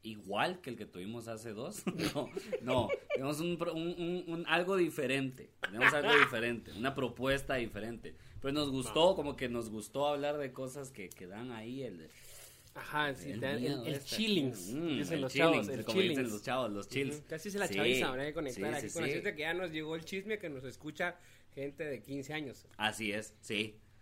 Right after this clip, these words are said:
Speaker 2: Entonces
Speaker 1: Sí, debe ser nuestra base, yo siento que ha de ser como la mayoría de
Speaker 2: Sí, o
Speaker 1: gente.
Speaker 2: sea, de aquí a tres años que esa mara tal vez haga algo de dinero,
Speaker 1: Ajá.
Speaker 2: tal vez ya llegan a los shows.
Speaker 1: Ta-, uh, es que es una inversión a largo plazo, cerote, así se llama esto: inversión a largo
Speaker 2: No
Speaker 1: plazo.
Speaker 2: son horas de
Speaker 1: Gracias,
Speaker 2: que pase el
Speaker 1: Moto.
Speaker 2: pan.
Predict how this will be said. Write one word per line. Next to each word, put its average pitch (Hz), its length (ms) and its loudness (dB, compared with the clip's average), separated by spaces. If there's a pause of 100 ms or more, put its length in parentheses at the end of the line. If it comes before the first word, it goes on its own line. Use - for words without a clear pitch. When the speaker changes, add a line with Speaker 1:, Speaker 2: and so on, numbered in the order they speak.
(240)
Speaker 2:
Entonces 123 500 -8
Speaker 1:
Sí, 110 140 -6
debe 143 400 4
ser 160 260 4
nuestra 156 320 0
base, 107 400 0
yo 98 140 -4
siento 127 320 -8
que - 80 -10
ha 95 100 -4
de 92 120 -6
ser 95 160 -12
como 98 260 -12
la 87 120 -10
mayoría 85 480 -12
de - 40 -16
Speaker 2:
Sí, 170 80 -4
o 160 40 -2
Speaker 1:
gente. 147 120 -4
Speaker 2:
sea, 143 120 4
de 139 60 2
aquí 127 160 -2
a 165 80 0
tres 196 240 0
años 185 300 2
que - 80 -14
esa 156 160 -8
mara 160 300 -4
tal 127 180 -2
vez 208 260 6
haga 196 200 6
algo 180 180 2
de 151 140 2
dinero, 160 380 2
Speaker 1:
Ajá. 110 280 0
Speaker 2:
tal 143 160 6
vez 143 140 0
ya 143 80 2
llegan 139 300 2
a - 20 -2
los 120 120 -6
shows. 165 300 -4
Speaker 1:
Ta-, 123 220 6
uh, 392 580 10
es 320 100 0
que 349 100 6
es 320 80 4
una 440 120 10
inversión 160 500 10
a 160 60 8
largo 156 480 6
plazo, 139 560 4
cerote, 107 440 -4
así 95 260 -2
se 127 180 0
llama 127 340 0
esto: 131 200 -6
inversión 95 480 -6
a 131 40 -2
largo 117 280 -4
Speaker 2:
No 123 80 -6
Speaker 1:
plazo. 139 180 -4
Speaker 2:
son 151 120 -2
horas 170 200 0
de 139 80 6
Speaker 1:
Gracias, 151 280 6
Speaker 2:
que 123 40 2
pase 120 60 2
el 117 60 2
Speaker 1:
Moto. 110 80 -4
Speaker 2:
pan. 165 300 -2